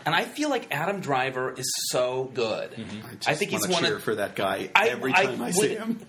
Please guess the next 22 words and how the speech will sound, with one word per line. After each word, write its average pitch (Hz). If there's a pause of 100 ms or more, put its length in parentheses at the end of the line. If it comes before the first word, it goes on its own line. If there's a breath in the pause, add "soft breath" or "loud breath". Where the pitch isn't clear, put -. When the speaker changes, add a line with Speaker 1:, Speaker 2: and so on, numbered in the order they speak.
Speaker 1:
I 185
would 214
love 151
to 160 (120)
see 156
him, 156
uh, -
make, 135
get 135
a 127
Best 123
Oscar 139
nomination 98
for 107
this, 95
'cause 127
I 135
think 151
his 151
performance 135
is -
so 131